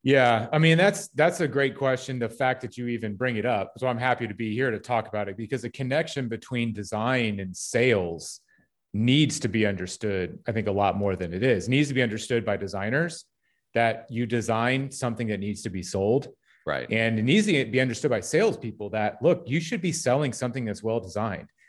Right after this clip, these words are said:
Speaker 1: And frankly, if, if the audience of salespeople here, sales leaders, I would say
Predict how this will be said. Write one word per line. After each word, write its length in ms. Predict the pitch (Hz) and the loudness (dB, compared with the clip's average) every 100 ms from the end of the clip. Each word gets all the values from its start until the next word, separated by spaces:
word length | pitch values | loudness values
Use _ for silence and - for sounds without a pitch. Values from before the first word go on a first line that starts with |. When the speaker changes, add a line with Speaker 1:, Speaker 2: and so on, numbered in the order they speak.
| _ | _
Speaker 1:
And 180 | 131 139 | 0 2
frankly, 440 | 160 196 160 127 | 2 4 6 4
if, 100 | 120 - | 4 0
if 180 | - - | -4 0
the 80 | |
audience 380 | 120 147 165 - | 4 6 4 0
of 80 | 107 | -4
salespeople 480 | - 143 143 139 107 | -2 -2 -2 -4 -4
here, 320 | 110 180 120 | -2 0 0
sales 380 | - 131 113 95 | 0 0 0 -2
leaders, 280 | 175 151 110 | -4 -2 -2
I 80 | |
would 160 | 113 101 | -4 -4
say 440 | - 123 120 120 | -2 0 0 -2